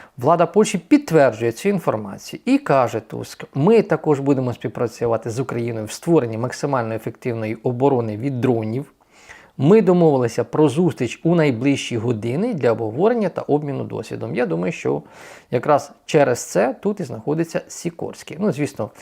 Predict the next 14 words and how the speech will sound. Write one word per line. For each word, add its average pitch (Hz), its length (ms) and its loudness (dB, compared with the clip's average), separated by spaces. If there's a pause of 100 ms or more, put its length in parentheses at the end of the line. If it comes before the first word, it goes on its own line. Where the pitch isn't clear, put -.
(360)
логічно 143 480 2
було 117 200 -4
б, 110 40 -8
щоб - 180 -8
був 127 260 0
тут 117 180 -8
міністр 135 360 -2
оборони. 233 340 0
Я 170 80 2
думаю, 156 240 0
що - 80 -12
це - 140 -6
питання 113 340 -8
часу. - 440 -14